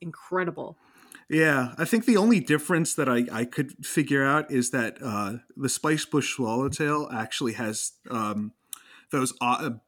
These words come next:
Speaker 2: big eyes are actually fake eyes to make it resemble a, a snake or a lizard instead. Uh, but for Caterpie,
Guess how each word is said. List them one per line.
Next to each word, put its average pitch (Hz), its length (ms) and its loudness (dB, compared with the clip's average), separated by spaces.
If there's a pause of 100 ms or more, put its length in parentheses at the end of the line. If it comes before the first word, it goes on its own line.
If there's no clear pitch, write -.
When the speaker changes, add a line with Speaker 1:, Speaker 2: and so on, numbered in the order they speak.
(220)
Speaker 2:
big 131 220 0
eyes 113 460 -2
are 101 100 -4
actually 101 560 -4 (100)
fake 120 400 -4
eyes 131 480 0
to 131 100 -2
make 110 260 -2
it 120 100 -2
resemble 107 640 -4
a, 101 380 -6
a 107 140 -6
snake 113 540 -6
or 110 80 -4
a 92 80 -4
lizard 98 480 -6
instead. 95 640 -8 (720)
Uh, 101 320 -2 (100)
but 123 120 0
for 139 140 -2
Caterpie, 110 680 -4